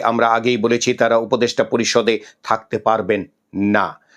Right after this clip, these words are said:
ডক্টর ইউনূসের উচিত নির্বাচন নিরপেক্ষ করতে তাদের চলে যেতে বলা, তা না হলে প্রশ্ন উঠবেই।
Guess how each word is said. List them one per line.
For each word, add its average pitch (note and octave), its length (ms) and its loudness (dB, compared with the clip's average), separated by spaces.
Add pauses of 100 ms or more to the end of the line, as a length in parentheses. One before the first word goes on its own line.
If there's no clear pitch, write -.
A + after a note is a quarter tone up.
(140)
ডক্টর A#2+ 300 2
ইউনূসের A#2 500 0
উচিত A#2 340 -2
নির্বাচন A#2 460 0
নিরপেক্ষ A#2 520 -2
করতে A#2 360 -2
তাদের A2+ 340 0 (120)
চলে A2+ 240 0
যেতে A2 240 0 (440)
বলা, F#2+ 460 -2 (420)
তা A2 140 2
না A2+ 100 2
হলে A2 240 2 (400)
প্রশ্ন A2+ 380 -2 (500)
উঠবেই। G2 680 -4